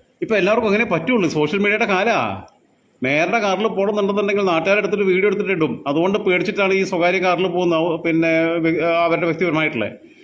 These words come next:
ഇവള് ഭയങ്കര പ-, "എനിക്ക് വീടില്ല, എനിക്കൊന്നുമില്ല, എൻ്റെ അച്ഛൻ കൂലിപ്പണിക്കാരനാണെന്നൊക്കെ" പറഞ്ഞിട്ട് കുറേ പ-, പ-, പട്ടിണിയും പയാരം പറഞ്ഞിരുന്നല്ലോ. അപ്പൊ ഇവള് ആങ്ങളയ്ക്കും ഒക്കെ എല്ലാം കഷ്ടപ്പെട്ടുകൊണ്ടിരിക്കുകയാണ്, പ്രയാസത്തിലാണ്, പട്ടിണിയാണ് എന്നൊക്കെ പറഞ്ഞിട്ട് അങ്ങനെയാണല്ലോ അവതരിപ്പിച്ചത്.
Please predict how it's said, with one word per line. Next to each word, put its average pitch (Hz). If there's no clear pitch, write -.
ഇവള് 220
ഭയങ്കര 214
പ-, 185
"എനിക്ക് 170
വീടില്ല, 175
എനിക്കൊന്നുമില്ല, 170
എൻ്റെ 165
അച്ഛൻ 160
കൂലിപ്പണിക്കാരനാണെന്നൊക്കെ" 170
പറഞ്ഞിട്ട് 170
കുറേ 156
പ-, 190
പ-, 156
പട്ടിണിയും 165
പയാരം 175
പറഞ്ഞിരുന്നല്ലോ. 160
അപ്പൊ 120
ഇവള് 143
ആങ്ങളയ്ക്കും 165
ഒക്കെ 165
എല്ലാം 165
കഷ്ടപ്പെട്ടുകൊണ്ടിരിക്കുകയാണ്, 160
പ്രയാസത്തിലാണ്, 156
പട്ടിണിയാണ് 160
എന്നൊക്കെ 170
പറഞ്ഞിട്ട് 170
അങ്ങനെയാണല്ലോ 180
അവതരിപ്പിച്ചത്. 160